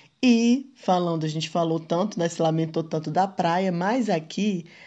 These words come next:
a duas horas de distância mais ou menos de nós, tem um lago maravilhoso que vocês estão convidados a conhecer,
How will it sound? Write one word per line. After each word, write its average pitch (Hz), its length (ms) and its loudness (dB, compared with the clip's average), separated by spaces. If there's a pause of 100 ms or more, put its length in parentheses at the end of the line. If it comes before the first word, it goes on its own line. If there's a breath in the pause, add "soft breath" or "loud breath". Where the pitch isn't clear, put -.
(160 loud breath)
a 156 120 0
duas 180 380 2
horas 170 240 0
de 151 80 -10
distância 156 460 -4
mais 147 200 -4
ou 151 60 -4
menos 143 260 -2
de 147 120 -4
nós, 160 360 -4
tem 185 160 -2
um 190 180 0
lago 170 400 0
maravilhoso 175 1300 0
que 170 80 -8
vocês 170 320 -8
estão 180 320 -6
convidados 165 680 -6
a 180 160 -4
conhecer, 175 680 -4